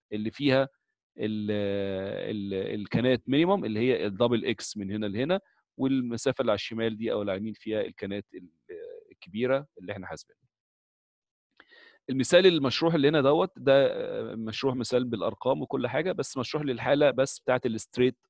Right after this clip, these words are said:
بارز. آه، لو، لو مش هي، لو هي مش ستريت بارز، لو في بنت بارز، كل اللي هيزيد بس على الموضوع دوت إنك وأنت بتحسب الكانات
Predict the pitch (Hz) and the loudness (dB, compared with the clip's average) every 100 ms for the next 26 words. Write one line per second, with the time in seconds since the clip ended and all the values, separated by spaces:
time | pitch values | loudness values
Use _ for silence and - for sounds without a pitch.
0 | - 104 78 - _ - - - _ _ | -2 -2 -2 -12 _ -20 -20 -20 _ _
1 | 101 101 - - - - - 110 107 107 | -2 -2 -2 -4 -6 -10 -10 -6 -4 -4
2 | 101 110 107 101 120 139 135 120 147 160 | -4 -4 -4 -2 2 2 4 2 2 0
3 | 135 - 156 123 135 147 127 117 107 - | -6 0 2 4 4 4 2 -2 -2 -4
4 | 139 151 151 135 156 180 - _ _ _ | -2 -2 -2 0 2 2 -6 _ _ _
5 | - 208 196 160 151 147 147 180 135 151 | -2 4 4 6 4 2 0 -2 2 0
6 | - 131 127 127 123 120 135 123 147 175 | 2 2 4 4 2 0 2 4 2 0
7 | 185 175 180 165 - 156 - 123 117 127 | -4 -4 -2 -2 0 -2 -2 -6 -2 0
8 | 123 175 | 2 2